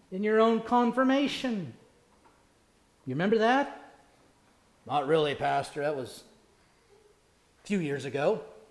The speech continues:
But you rejected the devil, his works, and all his ways.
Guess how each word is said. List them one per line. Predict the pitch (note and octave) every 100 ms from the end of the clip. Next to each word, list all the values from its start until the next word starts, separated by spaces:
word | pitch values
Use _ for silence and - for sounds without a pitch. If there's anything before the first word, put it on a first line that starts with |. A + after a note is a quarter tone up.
| _ _ _ _ _ _ _ _ _
But | D#3+ -
you | C4+
rejected | D4 C#4+ C#4 C#4 C#4+ C4+
the | F#3+
devil, | F#3+ F#3 B3 C4 C4+ A#3
his | G#3 E3
works, | F#3+ B3 B3+ - -
and | A#3+ B3
all | B3 B3 A#3
his | A#3 G3
ways. | A#3+ C4 B3+ A3 D#3+